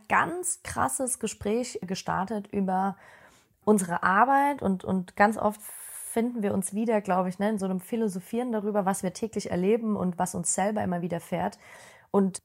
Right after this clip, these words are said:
da wird die Sandra auch gleich ein bisschen einsteigen mit, äh, einer Story, die sie mir erzählt hat, die sie gleich nochmal erzählen wird, weil sie echt spannend ist. Und dann haben wir uns gedacht, wisst ihr was,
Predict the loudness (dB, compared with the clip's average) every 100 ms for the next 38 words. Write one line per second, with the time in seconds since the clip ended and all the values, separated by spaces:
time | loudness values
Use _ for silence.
0 | 0 2 2 0 -2 -2 0 0 -2 0
1 | -4 -2 -4 -4 -2 0 0 0 0 0
2 | 0 -4 -4 -6 -4 -2 -2 -4 -2 -2
3 | -2 -4 -4 -2 0 0 -2 -2 -2 -2
4 | -6 -6 -10 -4 -4 -4 -4 -4 -4 -4
5 | -4 -2 -4 -2 -4 -6 -4 -2 0 -2
6 | -6 -6 0 2 4 4 2 0 0 -2
7 | -2 -4 -20 -20 -20 _ _ -4 0 0
8 | 0